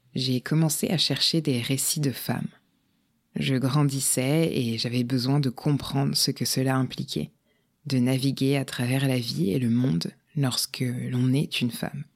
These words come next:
J'ai dévoré toutes sortes de récits et rencontré toutes sortes de personnages. Certaines m'ont laissé un goût amer.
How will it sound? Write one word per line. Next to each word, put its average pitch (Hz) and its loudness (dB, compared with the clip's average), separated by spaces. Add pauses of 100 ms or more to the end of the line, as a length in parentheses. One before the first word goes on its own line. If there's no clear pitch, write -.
(1200)
J'ai 143 2
dévoré 139 0
toutes 147 -6
sortes 175 -2
de 151 0
récits - -2 (500)
et 120 2
rencontré 147 0
toutes 165 -4
sortes - -2
de 143 0
personnages. - -4 (680)
Certaines 147 0
m'ont 139 4
laissé 139 2
un 131 2
goût 135 0
amer. 127 -4